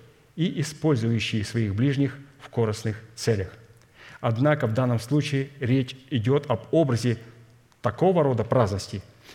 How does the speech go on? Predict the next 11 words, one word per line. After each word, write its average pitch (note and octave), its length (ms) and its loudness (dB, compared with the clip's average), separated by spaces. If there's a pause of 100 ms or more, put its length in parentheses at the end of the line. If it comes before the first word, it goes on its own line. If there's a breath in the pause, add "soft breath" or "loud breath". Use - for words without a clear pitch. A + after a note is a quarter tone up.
(120)
в - 140 -12
которой D3+ 280 4
человек C#3 520 0
приписывает B2+ 560 0
себе A#2+ 240 2
откровения B2 720 0 (240 loud breath)
посланников B2 760 0
Бога, G#2+ 440 0 (260 loud breath)
в - 80 -18
то A#2+ 140 2
время A2+ 440 0